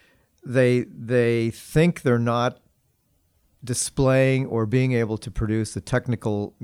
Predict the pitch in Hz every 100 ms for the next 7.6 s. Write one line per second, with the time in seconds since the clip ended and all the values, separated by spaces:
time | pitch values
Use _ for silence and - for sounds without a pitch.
0 | 95 120 113 110 101 - _ _ - 110
1 | 101 - 107 104 113 107 - 107 104 101
2 | - 95 135 95 90 113 104 104 95 110
3 | 107 104 - _ _ _ _ _ 117 107
4 | 123 139 151 127 110 107 - 139 139 127
5 | 117 - 123 123 123 123 117 - 104 98
6 | - 92 107 107 117 113 107 113 120 101
7 | 95 - 123 113 101